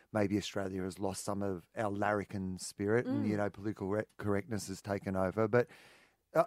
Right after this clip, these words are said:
Speaker 1: I'd love your thoughts on that, because it, it feels like two very distinct things, because I think it's, I think it's great that we can hopefully live in a world where, you know, Julia Gillard doesn't have to deal with, you know, red box jokes, you
Speaker 2: Yeah,
Speaker 1: know?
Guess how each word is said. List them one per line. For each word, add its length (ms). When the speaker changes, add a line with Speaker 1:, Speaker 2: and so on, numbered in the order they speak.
Speaker 1:
I'd 140
love 360
your 200
thoughts 300
on 160
that, 160
because 460
it, 200
it 60
feels 240
like 220
two 220
very 440
distinct 520
things, 480
because 360
I 120
think 240
it's, 180
I 140
think 140
it's 100
great 480
that 180
we 160
can 140
hopefully 460
live 200
in 60
a 80
world 300
where, 320
you 100
know, 420
Julia 400
Gillard 300
doesn't 240
have 140
to 100
deal 240
with, 240
you 140
know, 180
red 240
box 340
jokes, 480
you 100
Speaker 2:
Yeah, 120
Speaker 1:
know? 160